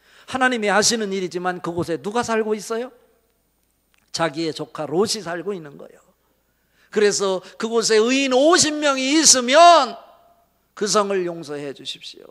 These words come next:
사십 명이 있으면, 삼십 명이 있으면, 이십 명이 있으면, 열 명이 있으면. 그렇지만 그곳에 의인이 없었어. 그래서 하나님이 결국 그 성을 멸하기로 하셨는데 아브라함의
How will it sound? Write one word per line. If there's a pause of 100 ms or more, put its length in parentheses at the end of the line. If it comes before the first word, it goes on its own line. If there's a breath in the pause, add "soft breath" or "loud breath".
사십
명이
있으면, (180 loud breath)
삼십
명이
있으면, (160 loud breath)
이십
명이
있으면,
열
명이
있으면. (1300)
그렇지만
그곳에
의인이
없었어. (960)
그래서
하나님이
결국 (520)
그
성을
멸하기로
하셨는데
아브라함의